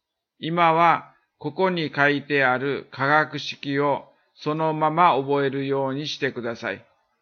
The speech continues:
では、以下の問題をやりながら化学式を覚えてください。これで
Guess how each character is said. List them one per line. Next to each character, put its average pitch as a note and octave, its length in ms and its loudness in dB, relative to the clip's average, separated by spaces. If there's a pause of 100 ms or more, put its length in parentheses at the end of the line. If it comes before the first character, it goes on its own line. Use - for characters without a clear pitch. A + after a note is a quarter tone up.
(260)
で D#3+ 140 0
は、 E3 380 4 (220)
以 C#3 140 -12
下 F3 180 4
の D#3+ 120 0
問 C#3 320 -2
題 C3+ 280 0
を D#3 120 2
や C#3 140 2
り C3+ 140 -4
な C3+ 160 -4
が B2+ 120 -4
ら C#3 340 0 (320)
化 D3+ 300 6
学 D#3 180 -6
式 C#3 360 -6
を D#3 260 0
覚 C3 260 -2
え B2+ 60 -4
て E3 180 -2
く C#3 100 -4
だ B2 140 -4
さ A2+ 180 -4
い。 - 120 -12 (680)
こ D#3+ 100 -6
れ E3 160 4
で E3 340 2